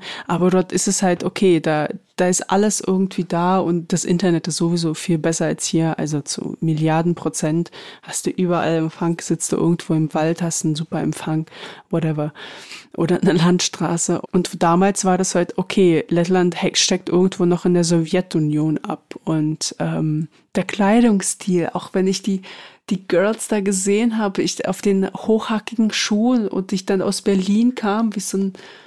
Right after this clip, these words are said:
es, in Brandenburg, wenn ich ja dann, äh, hab ich meine Jugend verbracht und dann kam ich da an, denkst, „Okay, jetzt muss ich irgendwie hohe Schuhe kaufen oder was, damit ich jetzt hier irgendwie hip bin?“ <laughs> Ja, ganz andere,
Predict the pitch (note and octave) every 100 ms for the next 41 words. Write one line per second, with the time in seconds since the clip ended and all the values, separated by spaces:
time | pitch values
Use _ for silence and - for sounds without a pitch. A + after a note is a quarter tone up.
0 | _ _ - - - - - F3 F3+ E3
1 | F3 F#3 G#3 F#3 F#3 F#3 E3+ - E3+ E3+
2 | E3 E3 - F3 F3+ F3 - F3+ - F3+
3 | F3+ F3+ F#3+ G3+ G#3 G3 F#3+ G3+ - G3
4 | F#3 F3 E3+ - - - _ - - -
5 | G3 G#3 - F#3 - G#3 F#3 E3 - D3
6 | - D#3 D#3+ - E3 E3+ E3 - D3+ -
7 | D3 F3 F#3 - - E3 A3 B3+ B3 G#3
8 | A#3+ A#3+ B3+ A#3+ - E3+ E3 F3 - -
9 | F3+ F3+ F#3 - E3 - F3+ - F3 F3+
10 | F#3+ F3+ - A3 - - A#3 C#4 - -
11 | - - _ _ _ - - - - -
12 | _ _ E4+ - - - - - _ _
13 | - E3+ E3+ G3 D#3+ - - G3 A3+ -
14 | - G3 G#3 F#3+